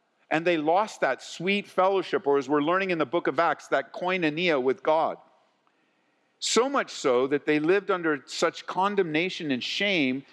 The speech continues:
that they tried to run away from God and hide themselves in their separation. They, they actually recognized that now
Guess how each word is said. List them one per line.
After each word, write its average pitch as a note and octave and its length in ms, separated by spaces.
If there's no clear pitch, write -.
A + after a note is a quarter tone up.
that C3+ 120
they D#3 120
tried F3 320
to D#3 80
run E3 260
away F3 300
from C#3 240
God A#2+ 260
and A#2+ 160
hide F#3+ 440
themselves G2+ 760
in E3+ 220
their D3 120
separation. B2+ 840
They, E3 140
they F3+ 200
actually G3 420
recognized D3 840
that C#3+ 160
now D#3+ 320